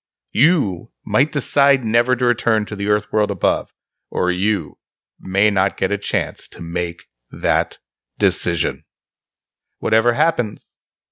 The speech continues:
good luck. You are a deep sea explorer searching for the famed lost city of Atlantis. This is your most challenging and dangerous mission. Fear and excitement are now, are now your companions. It is morning, and the sun pushes up on the horizon.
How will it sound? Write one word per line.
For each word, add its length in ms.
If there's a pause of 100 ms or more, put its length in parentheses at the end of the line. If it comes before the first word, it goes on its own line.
good 220
luck. 320 (280)
You 440
are 100
a 140
deep 240
sea 200
explorer 640
searching 400
for 140
the 120
famed 480
lost 400
city 260
of 100
Atlantis. 720 (480)
This 180
is 100
your 100
most 220
challenging 500
and 100
dangerous 600
mission. 420 (500)
Fear 320
and 120
excitement 600
are 60
now, 340
are 200
now 280
your 260
companions. 960 (720)
It 140
is 120
morning, 440 (300)
and 120
the 60
sun 280
pushes 320
up 180
on 80
the 120
horizon. 500